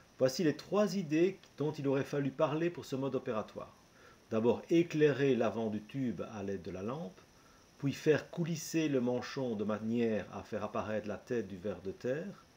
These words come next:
et puis attendre quelques secondes. Ce troisième point est important car il fallait laisser du temps au ver de terre pour réagir.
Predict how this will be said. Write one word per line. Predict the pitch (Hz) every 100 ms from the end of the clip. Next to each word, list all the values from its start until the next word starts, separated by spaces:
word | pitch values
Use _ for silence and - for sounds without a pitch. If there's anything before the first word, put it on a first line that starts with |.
| _ - - - - -
et | 127
puis | 135 139
attendre | 139 165 135
quelques | 123 139 - 104
secondes. | 131 85 - - - _ - - _ - - -
Ce | - -
troisième | 185 170 160
point | 170 185
est | -
important | 113 143 - 131 107
car | 98
il | 98
fallait | - 107 104
laisser | 117 -
du | 135 117
temps | 120
au | 101
ver | 101 143
de | 135
terre | - 107 127
pour | - 104
réagir. | 110 98 -